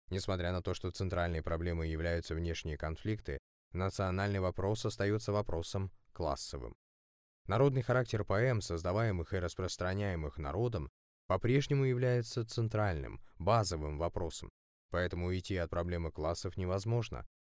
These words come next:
так что можно понять, почему феодалы налагали запреты и стремились уничтожить хотя бы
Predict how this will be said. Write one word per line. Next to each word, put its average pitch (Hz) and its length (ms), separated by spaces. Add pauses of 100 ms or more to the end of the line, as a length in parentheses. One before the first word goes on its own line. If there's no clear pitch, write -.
так 101 160
что - 160
можно 98 280
понять, 107 420
почему 117 500
феодалы 85 560
налагали 82 560
запреты 82 720 (260)
и 87 120
стремились 95 640
уничтожить 95 760
хотя 80 400
бы 98 160